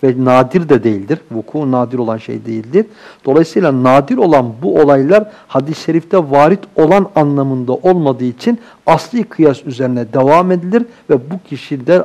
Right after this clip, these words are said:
abdesti ve namazı bozulur kabul edilerek sil baştan yeniden abdest alıp yeniden namazının kılmasının gerekliliğinden bahsedilmiştir. Peki ve in tekelleme, namaz kılan kimse konuşsa, fis salati, namazda konuşacak olsa,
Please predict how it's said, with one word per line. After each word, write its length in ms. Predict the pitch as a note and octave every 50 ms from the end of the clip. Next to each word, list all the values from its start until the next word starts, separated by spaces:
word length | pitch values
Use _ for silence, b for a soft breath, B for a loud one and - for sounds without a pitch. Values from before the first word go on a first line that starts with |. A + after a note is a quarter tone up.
| - -
abdesti 580 | D3+ C#3+ C#3+ - - D3+ C#3+ - - - F3+ D3+
ve 120 | C#3+ C3+
namazı 420 | C3 B2+ B2+ B2 A#2 A2 B2+ A#2 A#2+
bozulur 380 | C3+ C3 A#2 C3 C#3+ E3+ F3+
kabul 320 | - - - B2+ A#2+ A#2+ A#2+
edilerek 460 | B2 A2 A2 A2 A#2+ C3 F3 G#3+ G#3 B B B B _ -
sil 160 | - G#3 E3 C3+
baştan 320 | B2+ A#2 G#2+ - - A#2
yeniden 480 | A#2 B2+ E3 F3+ D#3+ C3 A#2+ B2 A#2+ - -
abdest 380 | C3+ C3+ - - D#3+ D3+ -
alıp 180 | E3 F3 F#3+ F3+ b b b b -
yeniden 420 | F3+ C#3+ B2+ A2+ A#2+ A#2 A#2 B2+
namazının 380 | C#3 C#3 B2+ A#2+ A2+ A#2+ B2+ A#2+
kılmasının 560 | - - D#3 C#3 A#2+ A2 - - - - D#3+
gerekliliğinden 680 | - B2 A#2 G#2+ - - A#2 A2+ A2 A2+ D3+ D#3 C#3+
bahsedilmiştir. 720 | A#2 A#2 G#2 - - G2+ _ - G#2+ G#2+ - - _ - - _ _ _ _ _ b b b b b b b b b b b b b b b b b
Peki 260 | - G#3 G3+ A3+ G3+
ve 80 | G3+ A3
in 80 | A3+
tekelleme, 760 | G#3+ - A3 A3 - B3+ B3 B3 G#3+ E3+ C#3 C3 C3 D3 D3 - -
namaz 340 | D3+ D3 D3+ F3+ G3 F#3 -
kılan 300 | - - D#3+ C#3+ C3+ B2+
kimse 380 | A#2+ - - C3 A#2+ - - F3+
konuşsa, 640 | - - - D#3+ D3+ C#3+ C3+ - - - B2+ A2+ A2+
fis 200 | - - C3+ -
salati, 640 | - - C#3+ C#3+ D3 C#3+ C3 C#3 - B2+ A#2+ B2
namazda 420 | C3 C3 C3+ C#3 C#3 B2+ B2+ E3
konuşacak 640 | D3+ - - C#3 C3+ B2 - C3+ B2 B2+ E3 D3 - C3
olsa, 360 | B2 A2+ - - A#2 G2+